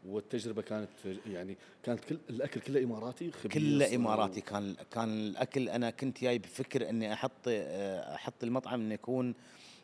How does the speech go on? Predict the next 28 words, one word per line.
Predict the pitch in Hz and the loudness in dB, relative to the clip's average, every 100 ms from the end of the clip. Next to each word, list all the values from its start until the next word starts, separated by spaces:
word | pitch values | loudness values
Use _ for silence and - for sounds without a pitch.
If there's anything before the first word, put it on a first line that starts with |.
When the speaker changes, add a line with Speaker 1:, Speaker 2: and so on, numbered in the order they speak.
| - 110 | -8 -2
Speaker 2:
آه، | 113 107 98 | 2 2 2
سوينا | - 127 151 147 | 2 2 4 2
فيه | - 139 | 2 2
لمسة | 120 139 139 120 104 95 | 4 4 4 4 4 4
إنه | 104 98 | 0 0
حضارية | - 101 104 117 107 | 0 4 6 6 2
شوي، | - 90 85 | 2 0 0
يعني | 87 87 | -2 -4
إحنا | 82 - - 110 90 | -6 -8 -2 0 -2
Speaker 1:
مم. | - | -6
Speaker 2:
في، | - 92 - | -6 -8 -8
في، | - | -14
في | - | -14
التقديم، | - 104 98 117 98 | -4 -4 0 0 2
ولكن | 95 113 117 | 2 2 2
الأكل | 107 131 117 | -2 -2 -4
كان | - 135 135 - - - | -2 0 0 -4 -16 -6
إماراتي | 104 104 113 104 | -2 0 0 -2
بح | 82 90 - 92 - | -4 -4 -4 -8 -6
في | 120 104 104 | -2 -2 -2
المية، | 107 127 98 82 - - | 0 0 0 -4 -12 -8
مية | 110 117 | -2 -2
في | - | -2
المية. | 80 69 - - - - - - - | -10 -12 -14 -14 -16 -20 -20 -16 -10
Speaker 1:
الحين | 143 - 233 | -8 -2 0
الأكل | 143 170 - 139 | 0 -2 -2 -2
الإماراتي، | 107 101 113 123 - 92 - - _ - _ _ | -2 -6 -10 -10 -12 -14 -14 -20 _ -20 _ _
آه، | 82 78 | -12 -12